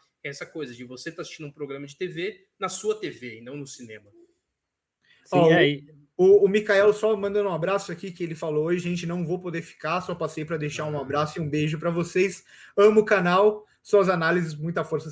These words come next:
Speaker 3: pra vocês, muitas felicidades." Um abraço, Mikael, fico muito feliz.
Speaker 1: Grande Mikael.
Speaker 3: Pode falar, Marquinhos.
Speaker 1: Valeu,
Speaker 2: Não,
Speaker 1: aí.
Speaker 2: é que eu também, te-, teve alguns momentos da série que eu tava assistindo que eu começava a pensar se funcionaria no cinema, e eu acho que não, até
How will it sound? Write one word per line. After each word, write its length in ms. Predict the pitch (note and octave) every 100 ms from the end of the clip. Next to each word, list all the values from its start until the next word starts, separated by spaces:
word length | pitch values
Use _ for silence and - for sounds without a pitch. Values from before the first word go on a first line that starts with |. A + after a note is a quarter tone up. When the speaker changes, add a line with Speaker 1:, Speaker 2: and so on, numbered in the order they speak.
| -
Speaker 3:
pra 120 | D3+
vocês, 380 | D3 D3 D#3 D3+
muitas 260 | D#3 D#3 -
felicidades." 760 | D3+ C#3+ C3 D3+ D#3 - - _
Um 80 | A#3
abraço, 480 | F3+ C#3+ D#3+ D#3+ D3
Mikael, 440 | C#3+ C3+ B2+ C#3
fico 180 | C#3 -
muito 200 | C3 D3
feliz. 200 | - C#3
Speaker 1:
Grande 140 | B2 D3+
Mikael. 440 | C#3+ C#3 G#2 G#2 _ _ _ _ - _ _ _
Speaker 3:
Pode 160 | E3 E3+
falar, 200 | G3+ D3+
Marquinhos. 460 | C3 - G#2+ - _ -
Speaker 1:
Valeu, 260 | A#2 A2+ G#2+
Speaker 2:
Não, 180 | D4 G#3+
Speaker 1:
aí. 100 | E3
Speaker 2:
é 20 |
que 100 | A3
eu 80 | G#3
também, 320 | G#3+ A3+ F3
te-, 200 | G3 C#3 -
teve 180 | F#3+ G#3+
alguns 260 | F#3+ G3+
momentos 300 | G3 F3 E3
da 120 | E3 D3
série 180 | D#3+
que 60 | D#3+
eu 40 |
tava 100 | D#3
assistindo 260 | D3 - D#3
que 80 | E3
eu 40 |
começava 420 | - E3 D#3 E3+
a 40 | E3+
pensar 480 | F#3 F3+ C#3+ D#3+ E3
se 160 | E3
funcionaria 600 | - D#3 E3+ D#3+ D#3 D#3+
no 100 | D#3
cinema, 500 | D3 C#3 C#3 D#3 D#3+ - _ _ -
e 220 | D3+ D#3+ D#3
eu 140 | D#3
acho 220 | E3 -
que 100 | F3+
não, 360 | C#3+ E3 F#3 C#3+
até 640 | C#3 D#3+ G3+ F3+ D3 B2